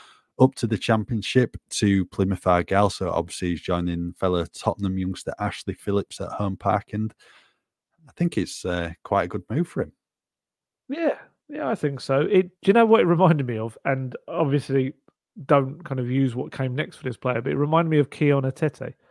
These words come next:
Speaker 1: Yeah.
Speaker 2: who, um, started off as a striker. He was, didn't he go from League Two to League One?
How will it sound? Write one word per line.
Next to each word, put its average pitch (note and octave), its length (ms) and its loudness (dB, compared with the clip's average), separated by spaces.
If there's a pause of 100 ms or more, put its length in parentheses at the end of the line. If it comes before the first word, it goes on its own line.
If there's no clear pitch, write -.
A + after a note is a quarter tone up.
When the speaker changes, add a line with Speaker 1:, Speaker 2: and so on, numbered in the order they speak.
(220)
Speaker 1:
Yeah. F#2 140 -16 (320)
Speaker 2:
who, C3 340 6
um, B2+ 580 2
started D#3 400 6
off C#3 220 2
as C3 140 -4
a C3+ 160 0
striker. C3+ 420 0
He C#3+ 100 -2
was, D3+ 220 -8
didn't F3 160 -8
he F#3+ 60 -2
go F3+ 140 4
from E3 340 -2
League E3+ 320 -2 (500)
Two E3 360 0
to D#3+ 180 -4
League D#3 280 0
One? D#3 720 -2